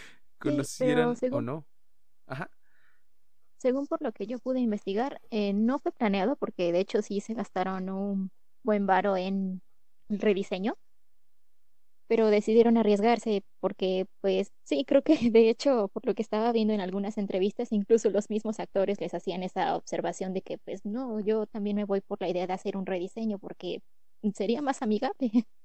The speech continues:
Speaker 2: <laughs> No, es que era, era horrible.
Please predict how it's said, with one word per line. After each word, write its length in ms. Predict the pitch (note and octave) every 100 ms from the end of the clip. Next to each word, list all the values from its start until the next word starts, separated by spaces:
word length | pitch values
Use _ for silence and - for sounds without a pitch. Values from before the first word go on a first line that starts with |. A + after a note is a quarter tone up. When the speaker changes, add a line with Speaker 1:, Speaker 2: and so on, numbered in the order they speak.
| -
Speaker 2:
<laughs> 640 | D3+ - - - D#3 - G3 -
No, 220 | - C#3+ -
es 160 | E3+
que 100 | -
era, 200 | F#3+ G3 - - - - - -
era 180 | E3+
horrible. 580 | G3+ C#3+ C3+ C#3 - -